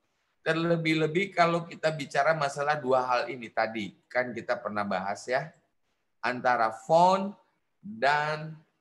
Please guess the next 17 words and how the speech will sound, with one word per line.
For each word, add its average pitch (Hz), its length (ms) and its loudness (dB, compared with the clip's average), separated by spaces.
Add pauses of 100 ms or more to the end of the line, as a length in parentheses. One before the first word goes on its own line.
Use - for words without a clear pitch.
(300)
foto 156 480 0
atau 139 300 -4
image. 120 680 -10
Dan, 113 300 -6 (100)
dan 113 240 -4
image 135 560 -6
ini 175 560 -4 (400)
bisa 135 320 -2
dari 120 320 2
foto 156 480 2
atau 117 320 2
foto 151 400 0
yang 120 160 -4
bisa 117 320 -6
kita 113 320 -2
trace, 156 800 -2 (320)
lalu 117 560 -2